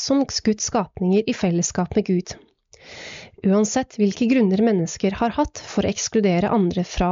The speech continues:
denne relasjonen, i eller utenfor kirken, er de grunnene nå ute av spill. Evangeliet utfordrer de troende til ikke å vise bort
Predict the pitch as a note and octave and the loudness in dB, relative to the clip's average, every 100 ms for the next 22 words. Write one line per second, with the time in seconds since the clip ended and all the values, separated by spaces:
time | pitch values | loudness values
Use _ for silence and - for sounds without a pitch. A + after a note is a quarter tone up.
0 | G3+ G#3 F#3 F#3 G3 A3 - G3+ F#3+ C#4+ | 2 2 2 2 0 -2 0 2 4 2
1 | - - - - - G#3 A#3+ C#4 - A#3 | -2 -14 -18 -18 -2 2 2 2 0 0
2 | C4 A3 - F#3 G#3+ - A3 - B3 D#4 | 2 0 0 -2 -2 -2 -2 -2 -2 -2
3 | - - - G#3+ G#3+ A#3 B3 G3 F#3 G3 | -6 -8 -4 0 2 4 4 4 4 4
4 | F3 F3+ - F#3 - E3+ F3 - E3+ E3+ | 4 2 2 0 0 -2 -2 -2 -2 -4
5 | - _ _ _ _ - - - - - | -8 _ _ _ _ -20 -20 -16 -16 -4
6 | A#3+ A3 B3+ A3+ G#3 G#3+ A#3+ F#3 E3+ - | 0 2 2 2 2 2 2 2 0 0
7 | F#3+ F#3 G3+ G#3+ G#3 A#3 C4+ A3+ F#3 F#3 | 0 2 2 2 2 -2 0 2 4 2
8 | C4 - A#3 - - F#3 - G#3+ - F#3+ | 0 -4 -4 -6 -4 -2 2 0 0 -2
9 | C4+ - - | -2 -4 -10